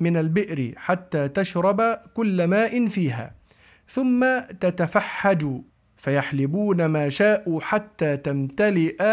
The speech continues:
أوانيهم، فيشربون ويدخرون. وكانت تصيف بظهر الوادي، فتهرب منها أنعامهم إلى بطنه،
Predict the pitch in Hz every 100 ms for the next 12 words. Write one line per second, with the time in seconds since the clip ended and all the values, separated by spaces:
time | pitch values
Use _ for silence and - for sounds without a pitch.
0 | 220 - 214 214 226 226 247 175 143 117
1 | - - _ _ - 139 - 151 151 220
2 | 214 185 165 165 147 143 143 156 170 156
3 | 117 127 _ _ _ - 143 214 226 208
4 | 185 180 170 185 214 196 185 175 156 160
5 | 196 185 170 160 170 208 185 143 127 139
6 | 135 202 165 160 151 143 180 202 165 156
7 | 156 196 190 165 160 180 214 226 214 220
8 | 220 220 214 160